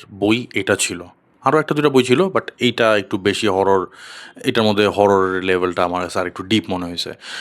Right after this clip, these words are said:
বাতিঘর সবসময় থ্রিলারের জন্য অত্যন্ত সুপরিচিত, এটা আপনারা সবাই জানেন, নতুন করে বলার কিছু নাই। But এটার সঙ্গে সঙ্গে হররেরও খুব ভালো একটা লাইন আপ বাতিঘরের আছে, তার মধ্যে এই বইটা অবশ্যই ইনক্লুডেড।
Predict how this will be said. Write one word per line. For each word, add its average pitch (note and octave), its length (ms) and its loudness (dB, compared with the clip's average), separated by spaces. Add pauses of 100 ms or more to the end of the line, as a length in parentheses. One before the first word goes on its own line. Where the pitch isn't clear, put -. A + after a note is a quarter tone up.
(160)
বাতিঘর E3 280 2
সবসময় D3 440 0
থ্রিলারের B2 460 2
জন্য A#2 220 0
অত্যন্ত A2 240 -4
সুপরিচিত, G#2 520 -2
এটা G#2+ 140 -2
আপনারা F#2+ 200 -4
সবাই G#2 260 4
জানেন, G#2 220 2
নতুন G2 260 -10
করে F#2+ 140 -2
বলার G2 240 0
কিছু G2 180 -8
নাই। A#2+ 160 -2 (400)
But G2+ 100 0
এটার A#2+ 200 0
সঙ্গে C#3 320 0
সঙ্গে C3+ 520 0 (120)
হররেরও C3+ 640 2
খুব A#2+ 220 -2
ভালো G2 260 2
একটা G2+ 160 0
লাইন F#2+ 220 0
আপ G#2 100 -6
বাতিঘরের F#2+ 520 -6
আছে, F#2 260 -4 (400)
তার G2+ 140 2
মধ্যে G2+ 340 0 (100)
এই A2 140 4
বইটা G2 420 0 (420)
অবশ্যই G#2+ 380 2
ইনক্লুডেড। E2+ 460 -4